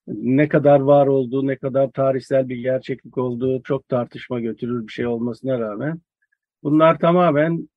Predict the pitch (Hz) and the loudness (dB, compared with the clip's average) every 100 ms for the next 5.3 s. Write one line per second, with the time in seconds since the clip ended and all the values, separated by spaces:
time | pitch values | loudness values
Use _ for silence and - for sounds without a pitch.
0 | _ 151 135 131 147 151 147 160 - 123 | _ -4 -2 0 2 2 0 -6 -6 -10
1 | - 120 120 117 135 123 123 - 131 127 | -8 -4 -4 -4 -4 -2 -2 -2 -4 0
2 | 139 131 156 - - 143 143 - 143 131 | 0 0 -4 -10 -2 -2 -2 -4 -2 0
3 | 151 151 _ _ _ _ _ - 139 123 | 0 -2 _ _ _ _ _ -12 -6 -4
4 | 123 123 _ _ _ - 123 156 170 143 | -4 -8 _ _ _ -6 2 4 4 4
5 | 156 147 - | 0 -4 -20